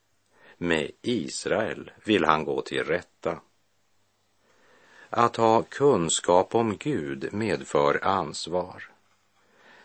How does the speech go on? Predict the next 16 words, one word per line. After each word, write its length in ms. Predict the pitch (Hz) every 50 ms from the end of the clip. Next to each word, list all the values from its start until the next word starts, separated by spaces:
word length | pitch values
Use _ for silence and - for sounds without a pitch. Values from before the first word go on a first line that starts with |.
| _ _ _
Men 600 | - 82 82 82 82 80 80 76 76 73 76 76 76 - _ _ _
vi 140 | - 90 95
har 180 | 98 101 101 95
väl 140 | 113 120
helst 480 | 113 90 82 76 76 80 80 - - -
varit 480 | 95 98 98 104 107 - _ _ - -
mest 480 | 98 92 82 76 71 67 - - - 127
upptagna 720 | 127 123 - - - - 78 76 78 76 78 85 82 85
av 260 | - 87 87 85 78
vad 220 | 76 80 78 76 71
vi 120 | 78 78
kan 420 | - - - 80 78 76 73 71
få 520 | - - - - 170 135 90 65 67 69 -
av 280 | - 82 78 71 - 76
Gud. 500 | - 82 80 82 82 - - - - - _ _ _ _ _ _ _ _ _ _ _ _
Välgång, 920 | - 69 73 82 95 98 82 73 76 73 73 80 78 78 80 92 98 95